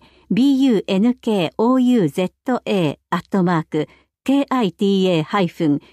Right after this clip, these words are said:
ビーユーエヌケーエードットシーオーエム。クラシック音楽と世界の伝統音楽の祭典、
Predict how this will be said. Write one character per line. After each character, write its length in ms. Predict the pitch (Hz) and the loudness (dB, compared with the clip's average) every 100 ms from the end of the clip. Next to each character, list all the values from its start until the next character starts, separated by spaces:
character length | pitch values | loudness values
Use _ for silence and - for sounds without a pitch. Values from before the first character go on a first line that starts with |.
| _ | _
ビ 320 | - 233 277 269 | -2 2 4 4
ー 20 | |
ユ 180 | 262 254 | 2 0
ー 40 | |
エ 120 | - 208 | -2 -2
ヌ 140 | 185 | -2
ケ 200 | - 240 | -2 -2
ー 140 | 226 - | -2 -2
エ 200 | 220 170 | -2 0
ー 20 | |
ド 120 | 147 185 | -2 -4
ッ 60 | - | -4
ト 160 | 277 262 | -4 -4
シ 320 | - 185 - | -2 -4 -2
ー 60 | 175 | -2
オ 140 | 151 | -2
ー 20 | - | -2
エ 120 | 147 | -4
ム。 160 | 131 - _ _ _ _ _ _ _ _ _ - | -4 -10 _ _ _ _ _ _ _ _ _ -4
ク 100 | 208 | -2
ラ 120 | 294 | -2
シ 100 | - | -4
ッ 40 | |
ク 120 | - 339 | -2 2
音 160 | 339 | 4
楽 240 | 269 - - | 2 0 -2
と 160 | 196 | -2
世 160 | - 294 | 0 -2
界 220 | 277 240 | -2 0
の 120 | 185 | 0
伝 220 | 160 226 247 | 0 0 0
統 200 | 254 233 | -2 0
音 200 | 226 180 | 2 2
楽 220 | 185 160 | 2 2
の 140 | 165 | 0
祭 240 | - 160 151 | 0 -2 -2
典、 300 | 156 139 | -2 -2